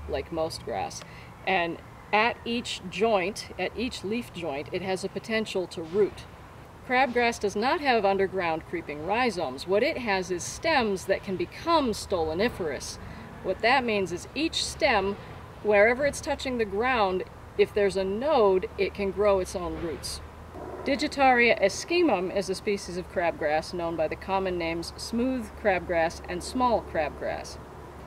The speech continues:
It is also native to Europe and Asia, but is known throughout much of the warm temperate world as an introduced species, and often a common roadside and garden weed.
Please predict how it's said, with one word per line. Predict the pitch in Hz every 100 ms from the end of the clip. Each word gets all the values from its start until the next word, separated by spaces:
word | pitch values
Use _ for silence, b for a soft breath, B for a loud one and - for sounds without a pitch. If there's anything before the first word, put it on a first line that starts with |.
| -
It | 190 190
is | 220
also | 302 320 320
native | 269 208 180
to | 190
Europe | 185 175 175
and | 262
Asia, | 165 165 160 151
but | 170
is | 165 185
known | 190 196
throughout | 220 214 226 -
much | 220 247 302
of | 240
the |
warm | 247 202 208 208
temperate | 208 190 196 -
world | 180 170 180
as | 170
an | 175
introduced | 185 190 170 160
species, | - 175 170 - 127 117 B B B
and | 180 175
often | 202 214 220
a |
common | 214 185 175 175
roadside | 160 165 - 147 151
and | 160
garden | 147 135 143 151
weed. | 190 151